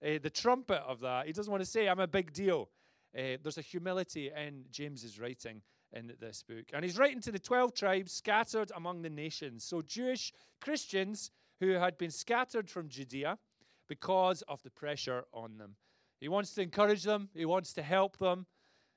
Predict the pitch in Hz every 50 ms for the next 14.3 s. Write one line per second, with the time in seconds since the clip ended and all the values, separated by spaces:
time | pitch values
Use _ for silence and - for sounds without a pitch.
0 | _ 143 147 - 180 147 - - 185 214 233 233 240 233 226 226 220 220 220 208
1 | 196 - _ _ _ _ _ _ _ _ _ _ 139 139 143 190 269 294 277 247
2 | - - - 220 196 190 208 220 208 202 175 - - 208 185 180 160 131 170 165
3 | - - 160 127 143 151 156 143 131 143 175 - 165 170 196 240 262 262 247 233
4 | 233 - - - - 196 220 226 226 226 - - - - 196 - - 190 180 165
5 | 139 - _ _ _ 156 156 160 180 180 175 185 151 123 - - - - - _
6 | _ _ _ - 147 143 135 131 170 175 175 175 165 156 165 170 - - 160 131
7 | 135 143 139 131 120 107 - - _ _ _ _ _ _ - - 190 190 180 165
8 | - - - 147 127 123 131 175 214 214 214 208 - - - - 175 175 143 139
9 | 170 - 180 190 202 - - 202 175 - - - 202 196 196 196 180 - 156 170
10 | 175 - 151 131 156 156 139 131 - - - 185 190 202 208 196 202 202 196 196
11 | 196 - - - - _ _ _ _ - 143 - - - 208 214 208 208 208 208
12 | 202 208 196 _ _ _ _ _ - 175 180 175 170 - - 175 165 160 151 -
13 | 120 135 185 208 208 208 208 202 185 160 - - - 208 202 202 190 - 196 196
14 | 202 196 196 196 196